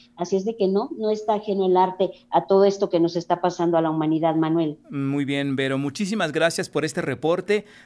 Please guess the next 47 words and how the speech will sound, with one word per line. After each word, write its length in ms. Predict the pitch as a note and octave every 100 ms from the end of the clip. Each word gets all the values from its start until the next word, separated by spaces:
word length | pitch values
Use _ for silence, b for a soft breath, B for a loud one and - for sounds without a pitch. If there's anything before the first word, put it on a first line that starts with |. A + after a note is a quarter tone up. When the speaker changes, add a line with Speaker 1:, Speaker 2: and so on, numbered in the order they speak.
| _
Speaker 2:
Te 120 | C3+
deseamos, 580 | A#2+ A#2+ D3 D3 D3 - B B
eh, 80 | A2+
pues, 260 | C3+ B2 C3+
eh, 240 | B2 A2+
eh, 300 | C3 A#2+ A#2 A#2
tu 100 | B2+
presencia 520 | C3 C3 D#3+ E3 D#3
en 80 | D3+
este 160 | D#3+
fin 120 | D#3+
de 60 | D#3
semana, 340 | D3+ C3+ F#3
el 120 | D3+ D3
último 400 | E3+ E3 D3 B2+
del 280 | B2 A#2
Cervantino, 680 | A2 B2 A2+ A#2 C3 D#3+ G#3 B B B
sea 260 | - C#3 C3
muy 140 | D3
productivo, 760 | C#3+ C#3 A#2+ - E3+ F3 F3 F3 B -
eh, 260 | B2 A#2 A#2
con 200 | B2+ A#2+
mucha 260 | D3+ - -
creatividad, 680 | C3 A#2+ A#2 A#2+ C#3 D#3
con 180 | - C3
mucho 260 | C3+ C#3 D3+
ánimo, 460 | D3 D#3+ E3+ G#3 -
y 180 | C3+ A#2+
esperaremos 680 | A#2 B2+ A#2+ A#2+ C3+ C3+ - B B
las 400 | B2 A2+ A2 G#2+
notas, 500 | C3+ C3+ C3+ C3+ A#2+
eh, 220 | - A#2+
relativas 580 | A2 A#2 A#2 C3 C3 B2+
a 160 | A#2 A2
lo 160 | A2
que 140 | A2 B2+
suceda 340 | D3 C#3 G3
el 80 | D#3+
fin 160 | F3 E3+
de 100 | E3
semana. 400 | C3 B2 B2+ A2+ B B
Muchísimas 480 | D#3+ D#3+ G#3 F3 C#3+
gracias, 380 | D3+ D#3+ D3+ B2+
Vero, 160 | C#3
un 80 | D#3
abrazo 320 | D3 D3+ D#3
grande. 320 | C#3 C3 G2